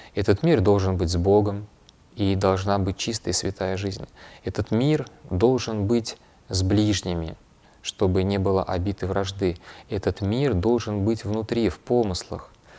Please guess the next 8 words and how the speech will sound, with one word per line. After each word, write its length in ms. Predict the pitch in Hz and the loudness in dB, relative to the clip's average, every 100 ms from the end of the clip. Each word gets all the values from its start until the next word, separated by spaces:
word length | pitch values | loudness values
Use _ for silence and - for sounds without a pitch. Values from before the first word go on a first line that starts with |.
| - - | -20 -10
Тогда 260 | - 90 131 | 0 2 2
такой 360 | 143 110 113 101 | 0 -2 0 0
человек 420 | - 101 110 110 | 0 0 0 0
будет 400 | 101 104 107 - - _ | 0 0 0 -4 -20 _
блажен, 920 | 90 90 107 104 104 98 95 85 107 - _ _ - - - _ | -2 0 2 0 0 0 0 -2 -6 -14 _ _ -20 -20 -20 _
то 140 | - 104 | -2 2
есть 400 | 98 90 - - _ - _ - | 2 0 -8 -18 _ -20 _ -12
счастлив. 600 | - - 85 80 - | -8 0 0 -2 -8